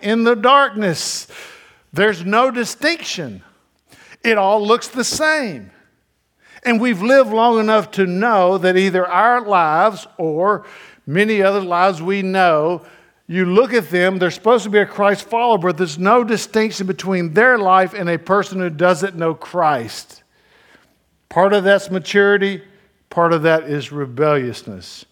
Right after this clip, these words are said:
We are to be set apart to influence this world, and we can't do it when we look, live, love,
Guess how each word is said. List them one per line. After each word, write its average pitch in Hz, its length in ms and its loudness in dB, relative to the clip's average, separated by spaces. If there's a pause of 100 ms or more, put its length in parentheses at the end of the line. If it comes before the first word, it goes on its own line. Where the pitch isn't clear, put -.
(600)
We 190 200 2
are 220 140 2
to 208 60 0
be 185 140 -4
set 208 300 0
apart 196 540 -2
to 175 180 -4
influence 202 960 -2
this 170 520 0
world, 170 420 0
and 160 180 0
we 165 120 0
can't 214 460 -2
do 240 200 4
it 175 240 2 (200)
when 180 240 2
we 180 120 4
look, 220 520 0 (500)
live, 220 680 2 (300)
love, 196 800 2